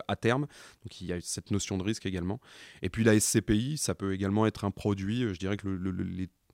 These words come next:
le triptyque est là. Euh, et puis l'immobilier, euh, de manière classique, hein, avoir sa résidence principale, de payer quand on part à la retraite, au moins on a un toit.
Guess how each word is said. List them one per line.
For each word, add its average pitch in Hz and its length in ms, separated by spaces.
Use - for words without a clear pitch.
le 92 80
triptyque - 560
est 107 60
là. 113 240
Euh, 90 680
et - 80
puis 92 160
l'immobilier, 101 680
euh, 90 260
de 87 60
manière 92 300
classique, - 520
hein, 95 320
avoir 90 260
sa 98 160
résidence 92 380
principale, 95 640
de 90 240
payer 101 360
quand 101 200
on 104 80
part 95 180
à - 20
la 85 100
retraite, - 300
au 101 80
moins 104 180
on 104 140
a 95 60
un 92 140
toit. 110 280